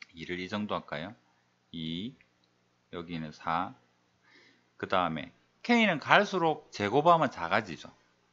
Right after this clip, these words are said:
작아지니까 처음에 게 좀 높을 것 같아. 처음에가 이렇게 높고, 그 다음에 여기가 조금 작아지는 형태, 그 다음 요렇게.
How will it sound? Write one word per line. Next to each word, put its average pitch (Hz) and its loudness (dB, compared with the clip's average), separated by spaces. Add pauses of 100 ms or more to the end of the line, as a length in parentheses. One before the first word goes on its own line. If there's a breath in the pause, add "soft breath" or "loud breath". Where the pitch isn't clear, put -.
(100)
작아지니까 104 0
처음에 196 6
게 - -6
좀 85 -4
높을 123 0
것 69 -8
같아. - -14 (760)
처음에가 104 2
이렇게 90 -4
높고, 107 -6 (800 soft breath)
그 90 -10
다음에 90 0 (220)
여기가 87 -6 (220)
조금 87 -8
작아지는 85 -4
형태, 107 -8 (1000)
그 82 -18
다음 80 -4
요렇게. 90 -8